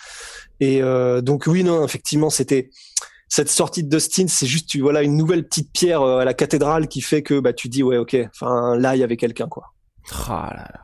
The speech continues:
Speaker 2: Enfin, bref, à suivre, mon cher Russ, parce que là, Russ doit filer. C'était un petit, une petite session express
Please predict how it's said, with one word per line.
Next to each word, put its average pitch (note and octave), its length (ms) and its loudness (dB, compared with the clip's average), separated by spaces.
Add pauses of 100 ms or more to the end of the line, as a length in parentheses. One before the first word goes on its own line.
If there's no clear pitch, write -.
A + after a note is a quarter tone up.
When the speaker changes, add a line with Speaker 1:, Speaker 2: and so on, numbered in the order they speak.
Speaker 2:
Enfin, E3 480 2 (300)
bref, E3 340 4
à D3 140 0
suivre, E3 420 0
mon D3+ 220 2
cher C#3+ 240 -2
Russ, C#3 160 0
parce - 160 -12
que C3+ 100 -4
là, C3+ 140 2
Russ C3 260 -2
doit B2+ 260 0
filer. F3 400 0
C'était E3 280 -2
un D3 80 2
petit, F3 400 -4 (200)
une F3+ 120 2
petite - 260 -8
session A#3 420 -2
express - 680 -4